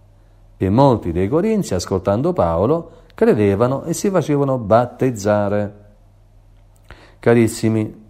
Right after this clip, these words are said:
comprendiamo quindi l'importanza di evangelizzare nella propria casa, nel proprio ambiente di vita,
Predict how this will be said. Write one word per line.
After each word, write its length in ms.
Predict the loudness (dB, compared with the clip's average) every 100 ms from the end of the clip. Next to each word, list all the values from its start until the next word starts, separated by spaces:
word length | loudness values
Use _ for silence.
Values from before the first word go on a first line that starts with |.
| _
comprendiamo 640 | _ 0 0 0 2 2 2
quindi 300 | 0 0 0
l'importanza 960 | 0 0 0 0 0 2 2 -2 -4
di 120 | -4 -2
evangelizzare 1040 | -2 -2 0 -2 0 0 2 0 -4 -8 -18 _ _
nella 560 | 0 2 2 0 -2
propria 400 | 0 0 0 0
casa, 480 | -2 -2 -2 -2 -4
nel 280 | -2 -2 -2
proprio 440 | 0 0 2 0
ambiente 420 | -2 0 -2 -2 -2
di 120 | 0
vita, 580 | 0 -2 0 -2 -2